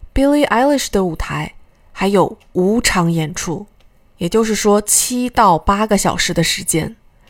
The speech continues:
这个时候呢，其实场上最好的位置基本上都已经被占满了，而且你细看他们的发型啊，或者是着装啊，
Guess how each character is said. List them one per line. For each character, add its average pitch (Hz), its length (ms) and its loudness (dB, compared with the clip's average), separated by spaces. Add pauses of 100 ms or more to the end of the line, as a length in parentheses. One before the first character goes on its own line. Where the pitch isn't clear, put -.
(220)
这 311 120 0
个 254 80 0
时 185 200 0
候 196 160 2
呢， 180 160 4
其 202 160 -2
实 233 120 -2
场 175 300 0
上 175 200 0
最 294 300 2
好 196 240 2
的 175 120 0
位 185 180 4
置 - 280 -6 (260)
基 180 160 -4
本 180 120 2
上 165 160 2
都 208 220 4
已 202 40 2
经 175 140 0
被 170 80 2
占 175 220 2
满 165 220 -2
了， 95 120 -12 (680)
而 220 80 0
且 302 100 -2
你 247 100 2
细 311 240 2
看 277 160 0
他 262 80 0
们 262 120 -2
的 254 100 2
发 262 340 0
型 175 360 -2
啊， 208 200 4
或 202 160 -2
者 196 80 -4
是 180 160 -6
着 170 360 -2
装 240 260 4
啊， 190 300 0